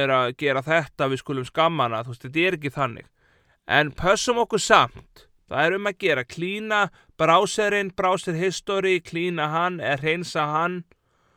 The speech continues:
Og ekki það við séum að fela eitthvað. Bara verum varum okkur, reynum að nota pening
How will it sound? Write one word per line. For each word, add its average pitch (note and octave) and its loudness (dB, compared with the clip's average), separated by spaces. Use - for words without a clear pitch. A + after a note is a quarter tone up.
Og D3 4
ekki F3 -4
það F3+ 2
við D#3 -4
séum E3 0
að - -2
fela G3 0
eitthvað. G#3 0
Bara E3 4
verum G3 4
varum G#3 4
okkur, B2 -6
reynum F#3 0
að F#3 0
nota F3+ -2
pening G3+ -2